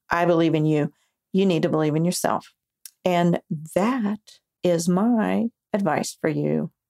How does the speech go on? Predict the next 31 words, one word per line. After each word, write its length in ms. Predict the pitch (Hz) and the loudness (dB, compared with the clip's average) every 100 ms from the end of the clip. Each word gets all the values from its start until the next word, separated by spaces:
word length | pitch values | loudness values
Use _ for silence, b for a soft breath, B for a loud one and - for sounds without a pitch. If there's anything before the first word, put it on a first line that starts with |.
| _ | _
Let 80 | 180 | -2
me 200 | 180 214 | 2 2
review. 560 | 226 233 202 160 156 170 _ _ _ | 2 2 2 2 0 -2 _ _ _
On 140 | 196 220 | 0 2
your 160 | 262 | 0
pivot, 500 | - - 147 - - _ _ | 0 0 2 0 -4 _ _
ask 200 | 160 160 | -4 -2
yourself 360 | 175 - 175 - | -4 -2 -4 -6
three 300 | - 160 160 | -8 -4 -2
questions. 600 | - 180 175 202 185 - | -2 -2 0 -2 -2 -4
What's 340 | 170 170 - - | -2 -2 -2 -6
my 80 | 160 | -4
superpower? 840 | - 196 - - 247 247 254 254 254 _ _ _ _ _ | -2 0 -2 0 0 2 2 0 -4 _ _ _ _ _
What's 340 | - 175 240 - | -2 2 2 2
the 120 | 277 | 2
low-hanging 680 | 262 262 254 262 262 269 254 | 4 4 2 2 2 0 0
fruit? 380 | 180 165 156 - _ _ _ _ _ - | 0 0 0 -4 _ _ _ _ _ -2
What's 380 | 170 202 - | 0 2 0
the 80 | - | -4
simplest 500 | - 190 170 180 - | -2 -4 -2 -4 -2
way 100 | 170 | -2
to 60 | 160 | 0
go 160 | 160 | 0
about 260 | 151 - - | 0 -2 -4
it? 80 | - _ _ _ _ - | -8 _ _ _ _ -2
And 200 | 180 180 | 2 2
then 160 | 175 | 2
do 220 | 165 175 180 | 2 2 2
these 220 | 190 - | 0 0
three 220 | - 170 | -2 -2
things. 520 | - - - - - | -4 -8 -12 -20 -20